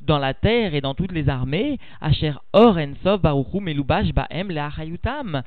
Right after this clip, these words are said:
dont la lumière infinie de Dieu, qu'il soit béni, vient s'habiller au sein donc des cieux, de la terre et des armées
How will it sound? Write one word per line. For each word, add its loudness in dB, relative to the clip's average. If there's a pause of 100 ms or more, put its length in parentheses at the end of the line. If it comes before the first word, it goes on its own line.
(180)
dont 6
la -4
lumière -6 (280)
infinie -4
de 2
Dieu, 0
qu'il -8
soit 2
béni, 0 (220)
vient 4
s'habiller 2 (380)
au 10
sein 0
donc 2 (240)
des 0
cieux, -4
de -6
la -4
terre -4 (240)
et 0
des 4
armées -2